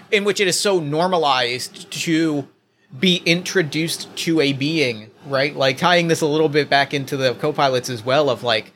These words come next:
this is a world that is so normalized to have a being kind of put in front of you and go, "Okay, we're going to start negotiating our relationship."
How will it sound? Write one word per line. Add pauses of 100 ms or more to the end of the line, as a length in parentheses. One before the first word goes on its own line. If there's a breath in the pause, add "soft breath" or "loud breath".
(320 soft breath)
this
is
a
world
that
is
so
normalized
to (280 loud breath)
have
a
being
kind
of
put
in
front
of
you
and
go,
"Okay,
we're
going
to
start
negotiating
our
relationship."